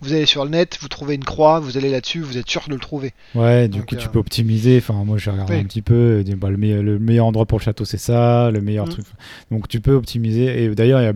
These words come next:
Speaker 2: il y a un gros aspect P V P, euh, aussi là-dessus. Nous, on joue
Speaker 1: Alors,
Speaker 2: en
Speaker 1: ouais.
Speaker 2: P V E, hein, on joue contre nous, euh, entre amis, sur, euh,
Speaker 1: C'est ce que j'allais
Speaker 2: notre
Speaker 1: dire. Je pense
Speaker 2: serveur.
Speaker 1: que le, le jeu peut être complètement
Speaker 2: Différent.
Speaker 1: malade et
Speaker 2: Ouais,
Speaker 1: différent
Speaker 2: ouais.
Speaker 1: si tu joues en P V P, parce que tu peux te faire attaquer, tu peux attaquer les autres, tu peux voler des ressources et tout.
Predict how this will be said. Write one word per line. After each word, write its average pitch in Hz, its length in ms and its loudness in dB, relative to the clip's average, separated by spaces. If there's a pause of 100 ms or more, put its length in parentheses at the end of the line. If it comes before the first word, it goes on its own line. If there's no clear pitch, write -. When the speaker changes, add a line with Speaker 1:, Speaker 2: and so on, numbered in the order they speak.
(100)
Speaker 2:
il 127 80 -4
y - 20 -2
a 110 60 0
un 107 40 -2
gros 110 200 2
aspect 113 240 2
P 110 160 0
V 98 160 0
P, 127 360 6
euh, 92 280 -4
aussi - 220 -10
là-dessus. 107 420 -6 (340)
Nous, 113 80 2
on 113 100 4
joue 95 60 -2
Speaker 1:
Alors, 165 160 2
Speaker 2:
en - 40 4
Speaker 1:
ouais. 98 120 4
Speaker 2:
P 101 60 0
V 117 60 6 (100)
E, 113 40 2
hein, 104 60 0
on 98 220 -4
joue 92 80 -14
contre 101 340 -6
nous, 113 220 -2
euh, 98 80 -4 (260)
entre 92 280 -8
amis, 107 260 -2
sur, - 160 -2
euh, 95 80 -6
Speaker 1:
C'est 95 260 -4
ce - 80 -4
que 165 80 -4
j'allais 175 140 6
Speaker 2:
notre 170 120 0
Speaker 1:
dire. 107 100 -2
Je 101 40 -2
pense 104 80 2
Speaker 2:
serveur. 143 220 0
Speaker 1:
que 156 60 -14 (460)
le, 165 100 2
le 175 140 0
jeu 185 140 -2
peut 160 160 -6
être 139 80 -4
complètement 156 680 -8 (280)
Speaker 2:
Différent. 143 200 -8
Speaker 1:
malade 160 580 0 (440)
et 143 80 -4
Speaker 2:
Ouais, 104 80 -6
Speaker 1:
différent 165 640 -2
Speaker 2:
ouais. 101 40 -8 (140)
Speaker 1:
si - 140 -18
tu 160 120 -10
joues 165 140 -2
en 156 80 -2
P 160 140 -2
V 143 160 -4
P, 131 100 -8
parce - 220 -6
que 156 100 -8
tu - 140 -10
peux 151 100 -10
te - 60 -10
faire 139 120 -8
attaquer, 139 380 -4
tu - 100 -10
peux - 100 -8
attaquer 135 280 -8
les 131 220 -6
autres, 151 160 -6
tu - 80 -16
peux 139 100 -12
voler 135 220 -8
des 131 80 -4
ressources - 320 -10
et - 40 -14
tout. 180 160 -8